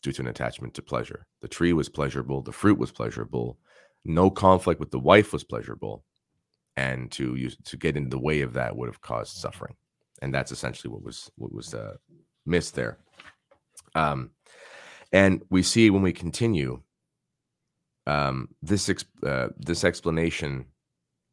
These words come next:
uh, of the fall. This, it's the prime example of marital confusion.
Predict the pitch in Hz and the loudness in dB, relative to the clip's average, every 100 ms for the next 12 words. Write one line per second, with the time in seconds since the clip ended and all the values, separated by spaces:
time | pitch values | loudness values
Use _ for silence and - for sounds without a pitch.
0 | _ _ _ _ _ _ _ _ _ _ | _ _ _ _ _ _ _ _ _ _
1 | _ _ _ - 67 62 57 50 - - | _ _ _ -8 -4 -4 -4 -8 -8 -4
2 | 73 67 71 - 90 78 60 73 - - | -4 -4 -6 2 4 4 2 -4 -4 -4
3 | 76 - - 73 69 - - - 92 90 | -6 -6 -6 -4 -4 -8 -10 0 4 4
4 | 90 78 73 78 78 71 58 67 69 71 | 2 -2 -4 -4 -4 -6 -6 -6 -6 -4
5 | 67 - 65 - - 62 57 57 | -6 -8 -14 -12 -10 -10 -10 -16